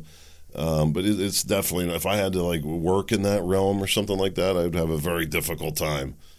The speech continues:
But kids are important to me. I understand the foundation that they bring, our legacy, our families, our communities, our nation, and our planet.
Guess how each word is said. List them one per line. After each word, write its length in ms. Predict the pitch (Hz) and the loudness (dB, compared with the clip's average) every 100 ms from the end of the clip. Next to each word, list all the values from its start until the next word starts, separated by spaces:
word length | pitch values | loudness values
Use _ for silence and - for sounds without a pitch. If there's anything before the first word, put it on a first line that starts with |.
| - - - - - | -20 -20 -20 -20 -12
But 300 | 82 101 - | -2 -2 2
kids 260 | 127 98 | 0 2
are 120 | 98 | 2
important 500 | 92 82 95 78 80 - | 2 2 2 2 0 0
to 100 | 80 | 2
me. 140 | 78 | 4
I 120 | 80 | 4
understand 480 | 85 82 - 90 82 | 2 0 0 2 2
the 40 | |
foundation 600 | 78 85 80 80 80 87 80 | 0 0 2 2 2 2 0
that 140 | 76 | 0
they 120 | 80 | 0
bring, 240 | 76 80 78 | 2 2 4
our 140 | 78 | 2
legacy, 580 | 80 85 85 82 76 73 | 2 2 2 2 2 0
our 200 | 85 90 | 0 0
families, 580 | - 92 90 90 90 80 | 0 0 2 2 2 2
our 120 | 80 | 0
communities, 600 | 76 82 82 90 87 85 | 0 0 2 2 2 2
our 120 | 78 | 2
nation, 440 | 78 90 92 - 98 | 2 2 0 0 0
and 100 | 87 | 0
our 120 | 78 | 0
planet. 500 | - 82 85 87 | 0 0 2 2